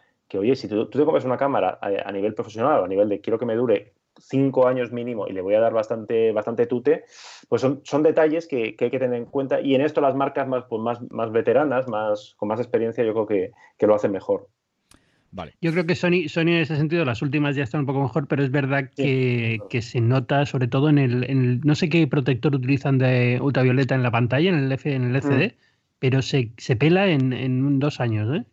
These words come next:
Speaker 3: Eh,
Speaker 1: Esto me
Speaker 3: llevo
Speaker 1: comentaron
Speaker 3: ya
Speaker 1: que lo, que lo han cambiado.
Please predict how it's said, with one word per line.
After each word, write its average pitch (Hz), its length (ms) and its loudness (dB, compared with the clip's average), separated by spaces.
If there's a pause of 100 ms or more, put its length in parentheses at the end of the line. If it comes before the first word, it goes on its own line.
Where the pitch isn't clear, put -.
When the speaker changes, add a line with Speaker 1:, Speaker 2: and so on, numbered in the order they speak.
Speaker 3:
Eh, 127 180 2
Speaker 1:
Esto 123 180 4
me 135 100 4
Speaker 3:
llevo 143 80 4
Speaker 1:
comentaron 135 320 2
Speaker 3:
ya 117 40 -2
Speaker 1:
que 113 80 -2
lo, 123 560 -4
que - 80 -4
lo 120 80 0
han 135 80 -2
cambiado. 123 280 -6